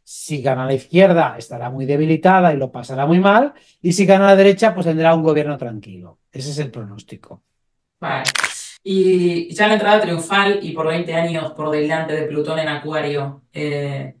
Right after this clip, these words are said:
Speaker 2: veremos también caer el cientificismo y veremos también un cambio importante en lo que es la, por ejemplo, el periodismo, que también,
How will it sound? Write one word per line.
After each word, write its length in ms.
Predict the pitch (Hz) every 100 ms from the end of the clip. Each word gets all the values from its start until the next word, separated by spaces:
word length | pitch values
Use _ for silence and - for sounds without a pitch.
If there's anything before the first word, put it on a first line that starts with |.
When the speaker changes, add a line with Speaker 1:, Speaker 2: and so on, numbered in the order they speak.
| _ _ _ _ _ _ _ _ _ _ _ _ _ _
Speaker 2:
veremos 420 | 165 196 214 208
también 300 | 175 165 180
caer 260 | 160 170 175
el 80 | 165
cientificismo 920 | 160 - 147 - 214 202 190 175 160
y 80 | 156
veremos 340 | 156 175 180
también 560 | 160 151 160 180 165 -
un 160 | 175 170
cambio 280 | 170 170 160
importante 640 | 147 147 160 165 156 139
en 120 | 147
lo 100 | 143
que 140 | 151 165
es 180 | 170 143
la, 400 | 147 135 131 -
por 120 | 135
ejemplo, 200 | 160 156
el 60 | 147
periodismo, 640 | 143 147 156 185 170 147
que 80 | 135
también, 640 | 135 147 160 160 139 -